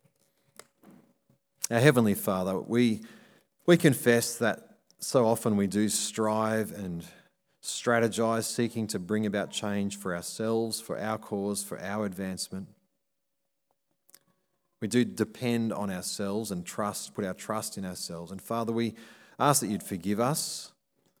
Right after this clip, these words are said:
we thank you that you have installed your King, our Lord Jesus. We thank you that whilst we were your enemies,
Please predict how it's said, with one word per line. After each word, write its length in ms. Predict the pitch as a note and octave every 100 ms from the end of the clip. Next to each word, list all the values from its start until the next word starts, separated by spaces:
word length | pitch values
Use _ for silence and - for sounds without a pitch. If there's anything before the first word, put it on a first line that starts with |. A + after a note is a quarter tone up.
| _ _ _ _ _ _ _ -
we 80 | C3+
thank 260 | - C#3
you 80 | C3+
that 80 | A2
you 160 | B2 A#2
have 380 | - C3+ D#3
installed 720 | C#3 B2 A#2 - B2+ B2+ B2 G2+
your 240 | A#2 A#2+
King, 400 | A#2+ A2+ G#2 G2+
our 100 | G2
Lord 280 | G2 G2 F#2+
Jesus. 720 | E2+ E2 D#2 D#2+ - - - _ _ _ _ _ _ _ _ _ _ _ _ _ _ _ _ _ -
We 80 | A#2+
thank 320 | C3 B2 A#2+
you 80 | G#2+
that 200 | G2 - - _ _ _ -
whilst 440 | A2 A#2 A2 -
we 200 | G#2 A#2
were 100 | A#2
your 240 | G#2+ G2+ -
enemies, 800 | G#2 A2 G2 E2 D#2 - - -